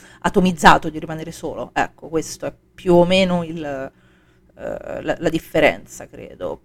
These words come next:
Mm, e poi c'è un'altra cosa che ho notato in molti film ambientati in Nord Europa, che c'è una specificità legata alla cittadina di mare del Nord Europa. Perché di solito la, la cittadina marittima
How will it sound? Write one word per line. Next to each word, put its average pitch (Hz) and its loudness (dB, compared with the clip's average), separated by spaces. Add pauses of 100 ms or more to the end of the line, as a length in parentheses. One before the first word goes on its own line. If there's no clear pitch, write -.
(180)
Mm, 170 -12 (100)
e 240 0
poi 466 2
c'è - 4
un'altra 220 2
cosa 135 6
che 165 -2
ho 156 -2
notato 185 4
in 180 -4
molti 240 4
film 185 -8
ambientati 160 4
in 160 -2
Nord 170 -2
Europa, 170 4 (1040)
che 359 2
c'è - 6
una 165 6
specificità 254 0
legata 202 2
alla 165 2
cittadina 202 2
di 175 -6
mare 139 -4
del 156 -8
Nord 143 -10
Europa. - -16 (1000)
Perché 180 6
di 247 0
solito 151 -2
la, 156 -2
la 180 2
cittadina 220 4
marittima 240 6